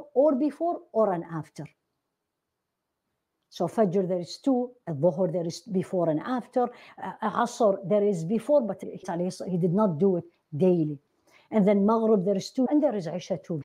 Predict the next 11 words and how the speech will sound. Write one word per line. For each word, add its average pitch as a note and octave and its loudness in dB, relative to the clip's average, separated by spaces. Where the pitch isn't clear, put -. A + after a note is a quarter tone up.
So - -8
they A#3+ 4
said B3 0
Allah C4+ 0
subhanahu A#3+ -2
wa F#3+ 0
ta'ala F3 -2
loves A#3 2
that G3+ 0
there G#3 2
is A3 2